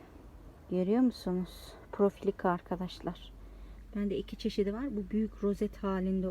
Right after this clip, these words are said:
olup kol atıyor. Diğeri de küçük rozetli kol atandan. İki çeşit. Tesbihimiz. Bakın tesbihler. Tesbih yine gelecek. O öbür tesbih çok,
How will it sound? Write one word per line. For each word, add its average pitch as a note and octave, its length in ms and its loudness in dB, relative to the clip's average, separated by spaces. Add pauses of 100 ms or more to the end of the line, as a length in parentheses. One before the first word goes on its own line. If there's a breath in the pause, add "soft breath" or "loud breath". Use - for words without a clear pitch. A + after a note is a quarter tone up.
(120)
olup G3+ 200 4 (580 loud breath)
kol A3 260 4
atıyor. A#3+ 600 0
Diğeri G#3 320 4
de C#4 80 4
küçük - 360 -4
rozetli F#3+ 580 2 (400 loud breath)
kol G#3 300 4
atandan. E3 560 0 (200)
İki G3 180 -2
çeşit. - 500 -6 (2750 soft breath)
Tesbihimiz. G#3 800 -2 (1300)
Bakın F#3+ 420 0
tesbihler. F#3 760 -2 (440 loud breath)
Tesbih A#3 400 2
yine A#3 220 0
gelecek. A3 500 0 (120)
O F#3+ 240 0
öbür G#3 200 0
tesbih G#3+ 460 -4
çok, - 340 -6